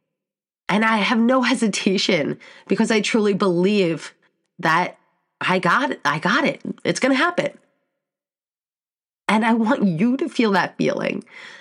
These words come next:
Believe that you're capable of doing whatever it is that you desire and take those steps forward, even when it's scary,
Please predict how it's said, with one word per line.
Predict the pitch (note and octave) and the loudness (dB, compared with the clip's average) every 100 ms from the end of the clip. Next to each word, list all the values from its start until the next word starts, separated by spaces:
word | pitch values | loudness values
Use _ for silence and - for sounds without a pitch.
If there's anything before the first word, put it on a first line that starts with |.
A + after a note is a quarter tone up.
| - _ | -20 _
Believe | G3 A3 A#3 C#4 F4 | 0 2 2 2 2
that | B3+ F#3 | 0 0
you're | F3 F3+ | -2 -2
capable | - B3+ C4+ C#4 A3+ | -2 -2 0 0 2
of | F3 D#3 - | 0 -2 -4
doing | F#3+ C#4 G#3+ | 0 0 2
whatever | F3 - F#3+ F#3+ G3+ | 2 2 -2 0 0
it | F3+ | 2
is | G3+ G3+ | 0 0
that | F3+ | 0
you | F3+ E3 | 0 0
desire | D#3+ D3 F3 G#3 G3 D3 D#3 - - | 0 0 0 0 0 0 -4 -14 -8
and | - B3 A#3 | -2 0 -2
take | - B3+ B3 | -2 -2 0
those | A#3 A3 | 0 0
steps | - G3+ G#3 - | 0 -2 -2 -4
forward, | - G#3 A3 F#3+ F#3 | 0 2 2 2 0
even | B3+ C#4 E4 E4 D4+ | 0 0 2 0 2
when | D4+ | 0
it's | D4+ C#4 | -2 -6
scary, | - D#4+ - D#4+ D4+ A#3+ | -4 -2 0 0 2 0